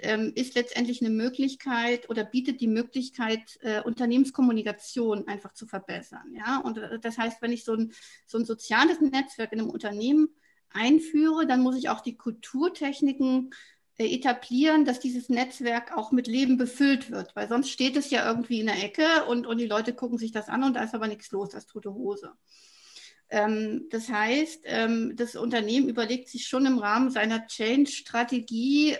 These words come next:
ähm, was denn jetzt das Ziel sein soll, beziehungsweise warum ist uns dieses soziale Netzwerk im Unternehmen wichtig. Und dementsprechend gibt's auch Strategien, äh, die sagen, äh, wir wollen irgendwie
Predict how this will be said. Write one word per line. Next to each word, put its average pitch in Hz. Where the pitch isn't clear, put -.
ähm, 240
was 220
denn 247
jetzt 226
das 226
Ziel 285
sein 269
soll, 247
beziehungsweise 240
warum 226
ist 247
uns 226
dieses 226
soziale 220
Netzwerk 262
im -
Unternehmen 220
wichtig. 277
Und 220
dementsprechend 233
gibt's 226
auch 220
Strategien, 226
äh, 214
die 220
sagen, 214
äh, 202
wir 214
wollen 208
irgendwie 208